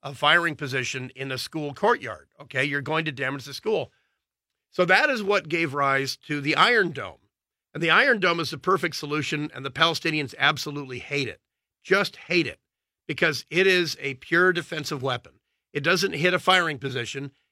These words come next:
It waits for the Palestinians to fire the rockets,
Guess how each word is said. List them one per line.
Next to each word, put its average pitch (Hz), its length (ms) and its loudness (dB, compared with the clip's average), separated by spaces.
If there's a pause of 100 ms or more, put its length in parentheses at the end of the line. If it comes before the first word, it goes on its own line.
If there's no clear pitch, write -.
(120)
It 147 180 -4
waits 165 280 2
for 196 160 0
the 180 100 0
Palestinians 156 640 0
to 131 80 -20
fire 123 340 0
the 196 100 4
rockets, 165 580 2